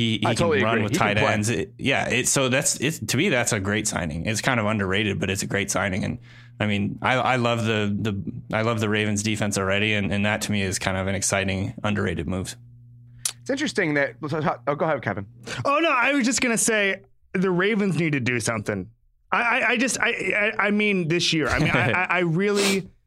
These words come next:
Speaker 3: need, I, the Ravens have been kinda mediocre. Like, the last,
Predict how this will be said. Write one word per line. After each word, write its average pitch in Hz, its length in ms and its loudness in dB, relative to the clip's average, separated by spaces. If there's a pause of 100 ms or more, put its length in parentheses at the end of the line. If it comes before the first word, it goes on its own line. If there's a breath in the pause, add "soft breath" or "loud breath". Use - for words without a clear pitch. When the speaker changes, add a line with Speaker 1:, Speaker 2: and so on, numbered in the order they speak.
(180)
Speaker 3:
need, 160 560 0
I, 160 260 -4
the 165 140 0
Ravens 190 480 0
have 143 140 0
been 135 400 -2 (440)
kinda 160 240 -2
mediocre. 135 720 -2 (560)
Like, 117 240 0
the 123 80 0
last, 127 480 -2